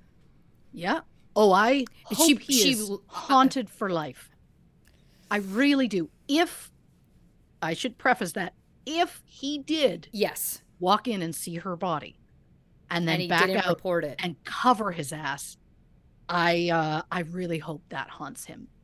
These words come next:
Speaker 1: for the rest of his life. And the fact that if he had shown up on time, he probably could have saved her. Would
Speaker 2: Well
Speaker 1: the guy have come back another day? Probably, but still. He would have saved her in that moment if he had shown up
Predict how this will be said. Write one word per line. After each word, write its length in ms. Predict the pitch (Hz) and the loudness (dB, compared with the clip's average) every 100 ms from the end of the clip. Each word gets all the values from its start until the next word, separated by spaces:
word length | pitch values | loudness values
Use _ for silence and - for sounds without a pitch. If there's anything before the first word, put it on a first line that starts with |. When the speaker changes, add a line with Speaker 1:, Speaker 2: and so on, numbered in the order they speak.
| _ | _
Speaker 1:
for 120 | - 196 | -12 -8
the 60 | 165 | -6
rest 260 | 156 - | -6 -6
of 60 | 165 | -8
his 100 | 151 | -6
life. 160 | 160 143 | -8 -6
And 120 | 180 | -6
the 40 | 170 | -4
fact 260 | 180 180 | -2 -2
that 100 | 180 - | -4 -4
if 200 | 185 170 | -2 -2
he 160 | - 180 | -6 -6
had 160 | 170 | -6
shown 280 | - 175 160 | -6 -4 -4
up 140 | 151 202 | -4 -4
on 160 | 208 | -4
time, 420 | 220 220 247 285 - _ _ _ _ _ | -2 -2 0 -2 -4 _ _ _ _ _
he 140 | - | -10
probably 520 | - - 180 160 156 147 | -8 -2 -2 -2 -8 -10
could 160 | - | -12
have 120 | 139 | -14
saved 320 | - - 110 - | -12 -12 -14 -18
her. 220 | - - _ _ _ _ _ _ _ _ _ _ _ _ _ | -20 -20 _ _ _ _ _ _ _ _ _ _ _ _ _
Would 80 | 170 | 0
Speaker 2:
Well 240 | 175 175 | 4 4
Speaker 1:
the 60 | 170 | 4
guy 200 | 185 196 | 4 2
have 220 | 196 175 | 0 -4
come 200 | - 175 | -8 -8
back 360 | 156 160 165 - - | -4 -2 -4 -6 -6
another 360 | 165 156 160 | -2 -2 -2
day? 360 | 156 160 165 175 _ _ - - | -4 -4 -4 -6 _ _ -20 -20
Probably, 800 | - 208 202 165 156 151 127 - _ | -8 2 2 2 -4 -12 -16 -20 _
but 200 | 175 - | -12 -10
still. 500 | - - 180 139 - _ _ _ _ _ _ _ _ _ _ _ | -12 -10 -8 -10 -12 _ _ _ _ _ _ _ _ _ _ _
He 160 | _ 208 | _ -10
would 180 | 185 185 | -6 -6
have 100 | 156 | -6
saved 340 | - 233 170 | -2 -2 -2
her 100 | 147 | -10
in 80 | 135 | -10
that 200 | 127 - | -12 -10
moment 420 | 170 156 151 131 - - | -8 -8 -10 -16 -18 -14
if 200 | 185 160 | -10 -10
he 160 | - 160 | -10 -12
had 140 | 160 - | -12 -10
shown 280 | - 156 | -8 -8
up 140 | 151 | -10